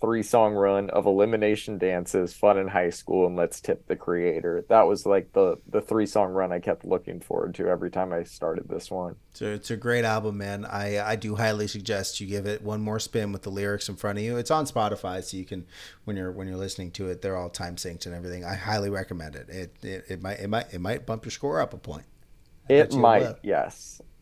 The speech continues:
Speaker 1: Yes. Um, now that I have a little more music listening time ahead of me, I will definitely do that.
Speaker 2: <laughs>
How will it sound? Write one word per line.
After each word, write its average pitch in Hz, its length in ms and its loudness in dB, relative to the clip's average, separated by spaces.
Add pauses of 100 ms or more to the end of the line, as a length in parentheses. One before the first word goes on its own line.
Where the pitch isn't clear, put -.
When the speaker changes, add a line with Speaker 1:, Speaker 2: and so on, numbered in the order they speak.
(120)
Speaker 1:
Yes. - 480 2
Um, 110 480 10
now 123 180 8
that 143 140 6
I 139 60 10
have 135 160 6
a 131 40 6
little 123 220 8
more 113 180 0
music 107 460 -2
listening 101 460 2
time 95 260 0
ahead 92 300 -2
of 90 60 -4
me, 85 120 -6
I 87 120 0
will 87 120 0
definitely 87 480 -4
do 82 220 -4
that. 85 320 -4 (280)
Speaker 2:
<laughs> 135 120 -8